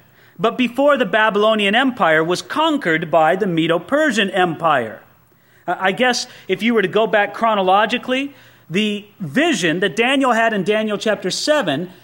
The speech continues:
happened somewhere between Daniel chapter four and Daniel chapter five.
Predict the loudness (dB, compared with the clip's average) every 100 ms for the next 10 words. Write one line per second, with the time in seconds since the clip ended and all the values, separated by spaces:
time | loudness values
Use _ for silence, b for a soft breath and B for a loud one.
0 | B -2 -2 0 -2 -2 2 2 2 2
1 | 2 0 -4 -2 0 2 0 0 -4 -10
2 | -2 0 0 -2 0 -2 0 -4 -2 0
3 | 2 2 0 -2 B B -2 0 0 0
4 | -2 -2 -2 -2 -6 0 2 2 -2 -10